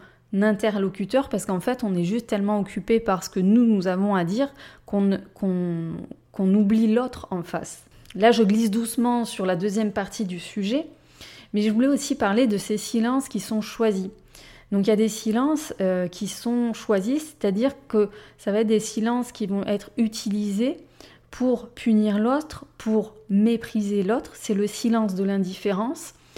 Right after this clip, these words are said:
qui peut être soit un système de défense, soit un système d'attaque. En tout cas, c'est un moyen pour punir l'autre quelque part. Et puis, il y a les silences que j'ai envie de dire de protection, donc dans les, dans la défense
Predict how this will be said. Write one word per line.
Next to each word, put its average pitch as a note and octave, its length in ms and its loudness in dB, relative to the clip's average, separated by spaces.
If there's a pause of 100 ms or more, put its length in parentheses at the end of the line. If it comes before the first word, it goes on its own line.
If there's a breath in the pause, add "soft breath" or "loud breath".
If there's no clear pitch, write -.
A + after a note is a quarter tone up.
(180 loud breath)
qui B3 160 2
peut C4+ 140 0
être C4+ 180 4
soit - 220 -2
un B3 80 0
système A3 440 -2
de G#3 120 4
défense, G#3 500 -4
soit F#3+ 120 -6
un F3 60 -2
système E3+ 500 -4
d'attaque. A3 500 -4 (800 loud breath)
En A3+ 140 4
tout A3+ 120 -4
cas, C#4 200 2
c'est C#4 160 -2
un G#3+ 120 2
moyen A3+ 500 2 (320)
pour - 180 -4
punir A#3+ 500 4
l'autre A3 340 2
quelque G3 300 -2
part. G#3 440 -2 (440 loud breath)
Et G#3 120 4
puis, G3+ 140 -2
il B3+ 80 2
y B3 40 4
a G#3+ 40 6
les G3 140 2
silences A#3+ 580 -2
que G3+ 160 -6
j'ai F#3 80 -4
envie F#3+ 200 0
de F3 40 -2
dire G#3+ 220 -2
de F3 80 -4
protection, A3 840 -2
donc F3 320 -2
dans F#3+ 140 -2
les, F3+ 260 -2
dans F#3 180 -4
la F3+ 140 -2
défense G#3 560 -4